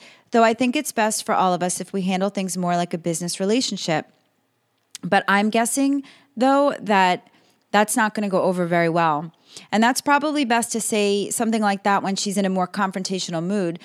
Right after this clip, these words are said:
Otherwise, she's gonna take it the wrong way. As far as his mom, she had no right saying anything. And he does need to let her know that. Again, setting these boundaries is hard,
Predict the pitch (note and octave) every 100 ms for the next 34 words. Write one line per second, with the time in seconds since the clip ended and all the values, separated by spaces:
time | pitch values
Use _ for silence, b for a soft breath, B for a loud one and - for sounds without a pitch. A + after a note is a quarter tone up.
0 | B B - G#3+ A3+ G#3 G3 F#3+ F#3+ -
1 | - - G3 G3+ F3+ - F#3 F3 - D#3+
2 | D#3 D#3+ G#3+ F#3+ F2 - B B B B
3 | B B B A3 - D#4 G4 F4 C4 G#3+
4 | G#3+ B3 G#3 F3+ F#3+ b b b - -
5 | D4 C#4+ D4 D4+ C4+ C#4 C4 C#4 G4+ -
6 | - C2+ G#3 B B - B3 C4 C4 C#4
7 | C4 C#4+ D4+ C4+ C4 B3+ A#3+ A3 A3+ A#3
8 | B3+ A3+ D#3 C3 G#3 B3+ B3+ G3+ B B
9 | B - A#3 A#3+ C#4 C#4+ C#4+ - G3 G#3
10 | A#3 A3+ D3 - - A#3 A3 F3+ F3